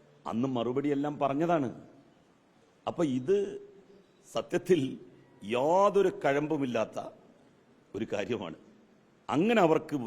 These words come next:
എന്തെങ്കിലും തരത്തിലുള്ള അവര് ഉന്നയിക്കുന്നതിൽ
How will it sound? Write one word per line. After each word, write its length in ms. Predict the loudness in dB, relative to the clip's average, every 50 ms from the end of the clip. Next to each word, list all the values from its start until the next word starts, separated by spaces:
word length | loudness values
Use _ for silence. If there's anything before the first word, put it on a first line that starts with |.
| -2 0 2
എന്തെങ്കിലും 680 | 2 4 4 6 6 6 4 2 4 4 6 6 4 4 2
തരത്തിലുള്ള 560 | 2 0 0 -2 -4 -4 -4 -4 -4 -4 -4 -6 -6 -6 -10 -16 -20 _ _ _ _ _ _ _ _ _ _ _
അവര് 260 | -2 0 2 2 2 2 0
ഉന്നയിക്കുന്നതിൽ 760 | 0 0 0 2 0 0 -2 -2 -2 0 0 0 0 -2 -2